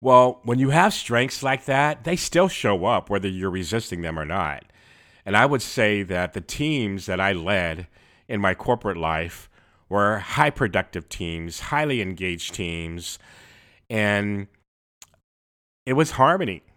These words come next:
right, that really led it with just me not acknowledging it. And so, funny thing that happened two years later, my boss, uh, got a promotion, and I had a new manager,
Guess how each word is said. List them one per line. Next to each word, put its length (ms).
right, 320
that 100
really 280
led 220
it 280
with 320
just 340
me 200
not 220
acknowledging 560
it. 200
And 120
so, 640
funny 260
thing 240
that 140
happened 420
two 180
years 320
later, 540
my 140
boss, 640
uh, 360
got 180
a 40
promotion, 640
and 560
I 100
had 180
a 40
new 160
manager, 640